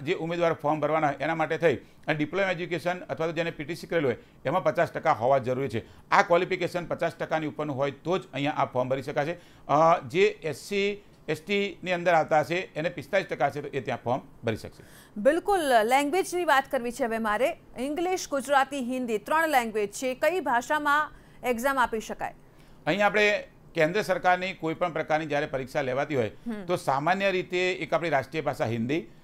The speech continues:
Speaker 2: જી.
Speaker 1: અને બીજું એની સાથે ઇંગ્લિશ.
Speaker 2: હમ.
Speaker 1: એટલે બે લેંગ્વેજની અંદર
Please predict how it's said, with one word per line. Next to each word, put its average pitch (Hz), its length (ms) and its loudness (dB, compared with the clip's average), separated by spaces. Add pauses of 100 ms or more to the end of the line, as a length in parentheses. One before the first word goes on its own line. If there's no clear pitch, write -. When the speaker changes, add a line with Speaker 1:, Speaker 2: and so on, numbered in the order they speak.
(100)
Speaker 2:
જી. 254 80 0
Speaker 1:
અને 190 200 4
બીજું 165 300 -2
એની 156 200 -4
સાથે 139 240 -2
ઇંગ્લિશ. 139 380 -2 (240)
Speaker 2:
હમ. - 60 -2
Speaker 1:
એટલે 180 480 4 (380)
બે 180 180 2
લેંગ્વેજની 160 400 0
અંદર 151 260 4